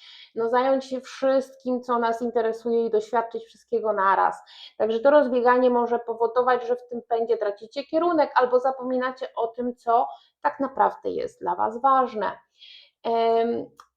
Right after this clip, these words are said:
y, tutaj są zapisane wa-, wiadomości, więc może przetłumaczę, co jest na tej karcie.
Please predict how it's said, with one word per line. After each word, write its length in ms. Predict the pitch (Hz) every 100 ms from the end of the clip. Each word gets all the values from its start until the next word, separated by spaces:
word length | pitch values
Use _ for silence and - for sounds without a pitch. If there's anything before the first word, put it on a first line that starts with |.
| -
y, 160 | 254 254
tutaj 360 | 415 427 370 349
są 240 | 311 294
zapisane 560 | 294 269 247 285 285 247
wa-, 220 | 240 226
wiadomości, 720 | 233 226 226 214 285 339 -
więc 180 | 254 247
może 200 | 240 240
przetłumaczę, 600 | - 240 233 226 233 262
co 120 | -
jest 180 | 247 240
na 100 | 233
tej 180 | 233 226
karcie. 500 | 214 196 190 -